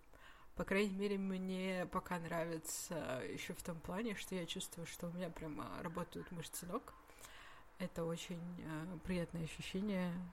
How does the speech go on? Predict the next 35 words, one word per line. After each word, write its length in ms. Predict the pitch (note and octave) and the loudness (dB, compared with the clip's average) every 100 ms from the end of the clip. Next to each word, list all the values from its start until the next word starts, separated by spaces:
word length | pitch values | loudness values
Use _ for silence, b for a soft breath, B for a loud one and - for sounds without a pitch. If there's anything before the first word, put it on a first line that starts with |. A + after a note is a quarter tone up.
| - | -2
немножко 420 | F#3 F3 E3+ - | 2 4 2 2
забытое. 520 | F3 F3+ E3+ - F3 E3 E3 - - - E3 | 4 6 4 2 0 0 -4 -8 -12 -6 0
Я 180 | F3+ F#3 | 2 2
люблю 340 | F3 E3 F3 F3 F3 E3 - - B B B | 0 0 0 0 -2 -6 -12 -14 B B B
ощущать, 440 | - D#3+ F3+ G#3 F#3+ | 0 2 6 6 6
как 200 | G3 F3+ | 2 2
работают 500 | F#3+ E3+ F3 E3 F3 F#3 | 2 2 0 0 -2 -2
мои 140 | F3+ | -4
мышцы 420 | F3 F3+ - - | -2 -6 -6 -4
ног. 280 | D3+ - - - B B B B - | -4 -4 -8 -12 B B B B 6
Другое 400 | F#3+ F#3+ A3 A3+ | 8 10 12 12
дело, 280 | G3+ G3+ G3 | 12 12 10
что 680 | - - F#3+ F#3+ F#3 F3+ - | 6 8 10 10 8 6 2
мышцы 500 | - G3+ F#3+ - - | 6 10 10 8 12
рук 200 | G3+ F#3+ | 12 10
не 140 | G#3+ G3+ | 10 12
<laughs> 60 | |
работают. 640 | G#3+ G#3 G#3 - - A3 G#3+ - - - - - - - - - - - - - C4+ A4 E4 B3+ | 12 12 12 8 6 4 4 -4 -8 -8 -4 -4 -4 -6 -10 -10 -10 -10 -10 -4 6 6 8 6
Ни 100 | G#3+ | 4
в 80 | F#3 | 2
од-, 260 | F#3+ F#3+ - | 2 0 2
ни 160 | G#3 | 6
в 80 | G#3+ | 8
одной 240 | G#3 A3+ G#3+ | 8 10 8
из 60 | |
спортивных 500 | - G3 - F3+ - | 8 0 0 -2 -4
активностей, 420 | - - F3 - | -2 -2 -2 -2
которой 260 | - E3+ E3+ | -2 2 2
я 60 | D#3+ | 2
занимаюсь, 360 | E3 F3+ G3+ - | -2 -2 -4 -4
мышцы 320 | F#3 - - | -4 -4 -2
рук 160 | G3 - | -2 -2
толком 340 | F3+ - E3+ F3+ F3+ F3 D#3+ | -4 -4 -6 -6 -6 -4 4
не 100 | A3 | 8
работают. 480 | G3 F3+ E3 - | 8 4 0 -2